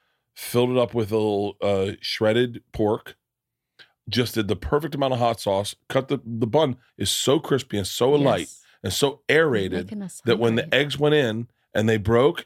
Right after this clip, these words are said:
Speaker 1: they all found a home in the little nooks and crannies in this bun. And it was
Speaker 2: Work
Speaker 1: so
Speaker 2: of
Speaker 1: good
Speaker 2: art.
Speaker 1: that I went back.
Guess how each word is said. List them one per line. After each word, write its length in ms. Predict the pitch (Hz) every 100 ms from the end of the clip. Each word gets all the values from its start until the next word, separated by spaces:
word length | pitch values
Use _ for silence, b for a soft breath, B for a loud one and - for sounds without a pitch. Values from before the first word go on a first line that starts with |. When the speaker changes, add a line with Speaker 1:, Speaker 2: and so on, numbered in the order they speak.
| -
Speaker 1:
they 160 | 120
all 180 | 127 120
found 480 | 110 - 123 135 135
a 60 | 117
home 500 | 120 147 117 104 107
in 160 | 104
the 80 | 117
little 300 | 113 120 120
nooks 380 | 120 170 285 -
and 120 | 262
crannies 640 | - 208 196 123 117 120 - b b -
in 160 | 117
this 200 | 127 127
bun. 600 | - - 131 107 95 123 _ _ b b b _ -
And 180 | 113 120
it 100 | -
was 180 | 196
Speaker 2:
Work 160 | 220 247
Speaker 1:
so 200 | 262 220
Speaker 2:
of 80 | 170
Speaker 1:
good 120 | 160
Speaker 2:
art. 520 | 156 208 - - - -
Speaker 1:
that 120 | 120
I 80 | 120
went 380 | 127 202 233
back. 500 | - 101 104 - -